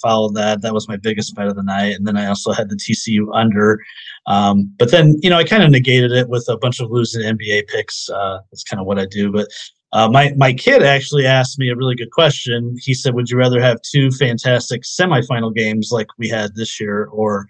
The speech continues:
one great national championship game, um, like we had last year?" So it's a great question. I said, "Probably the national title game," just because that just felt so empty and hollow last night, watching that in the second half where it just felt like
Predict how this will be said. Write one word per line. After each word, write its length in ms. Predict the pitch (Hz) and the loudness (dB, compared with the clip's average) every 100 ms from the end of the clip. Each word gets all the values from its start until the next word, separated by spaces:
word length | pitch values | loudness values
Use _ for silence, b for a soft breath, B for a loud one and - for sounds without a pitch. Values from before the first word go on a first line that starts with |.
| b b - | b b -6
one 340 | 117 127 120 | 0 0 -2
great 380 | 104 120 120 117 | -4 -2 -2 -4
national 420 | 110 110 - 117 | -6 -6 -6 -10
championship 600 | 104 120 110 107 - 107 | -4 -4 -4 -8 -10 -10
game, 360 | - 98 98 98 B B B B | -8 -6 -4 -4 B B B B
um, 420 | 95 92 90 90 - | -6 -6 -6 -10 -12
like 140 | 95 98 | -10 -6
we 100 | 98 | -6
had 120 | 92 | -2
last 380 | 113 104 - 95 | 0 0 -4 -8
year?" 300 | 92 98 - | -8 -8 -12
So 160 | - 107 | -12 -10
it's 100 | 101 | -4
a 60 | |
great 240 | 101 98 98 | -2 -2 -2
question. 480 | 107 110 - 95 127 | -6 -8 -8 -12 -12
I 40 | |
said, 140 | - 120 | -8 -6
"Probably 320 | 117 120 123 | 0 2 4
the 80 | 110 | 4
national 400 | 110 107 - 107 | 2 0 -4 -6
title 280 | 110 101 101 | -4 -4 -2
game," 300 | 98 98 98 | -2 0 2
just 360 | 107 - - - | 0 -2 -8 -8
because 420 | 104 - 185 - B B B _ - | -2 0 -2 -6 B B B _ 0
that 160 | 143 113 | 0 4
just 220 | 131 - | 2 4
felt 300 | 120 107 - - | 2 2 0 -8
so 280 | - 123 120 | 0 0 2
empty 460 | 135 131 135 131 120 | 2 2 2 0 0
and 120 | 104 | -6
hollow 640 | - 123 120 123 123 117 - | -4 0 2 2 2 2 -2
last 360 | 117 117 117 127 | -2 -2 -2 -6
night, 240 | 120 113 - | -6 -6 -4
watching 400 | 113 113 - 113 | -2 -2 -2 -2
that 260 | 110 110 117 | -2 -4 -6
in 60 | 113 | -6
the 60 | |
second 340 | 110 123 110 107 | -2 -4 -2 -4
half 280 | 113 110 - | -2 -4 -4
where 180 | 104 104 | -2 -2
it 100 | 101 | -2
just 300 | 104 - - | -6 -6 0
felt 200 | 113 104 | 2 2
like 280 | 104 104 | -2 -6